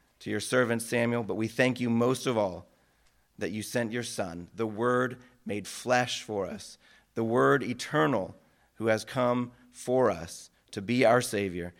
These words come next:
Father, we ask as we think about this passage that you would cause us to have open ears to hear, that you call us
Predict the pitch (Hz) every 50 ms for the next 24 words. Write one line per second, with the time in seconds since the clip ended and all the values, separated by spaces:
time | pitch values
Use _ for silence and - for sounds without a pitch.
0 | - - - - 147 147 147 156 151 151 143 131 135 139 135 - 127 113 117 120
1 | 113 - 147 147 139 123 135 127 123 127 131 117 - - 107 95 95 92 - 80
2 | 85 - - _ _ _ _ _ _ _ _ _ - - 101 85 110 120 120 120
3 | 120 120 127 117 120 120 104 117 107 - - 110 104 104 101 - - - 120 127
4 | 123 240 240 120 95 90 117 117 123 127 127 131 127 120 - - - - - _
5 | _ - - - 107 - - - 120 117 110 101 92 90 95 - _ _ _ _
6 | _ _ _ _ - - 85 92 117 123 123 - - - 135 139 143 131 107 92
7 | 87 95 - - - -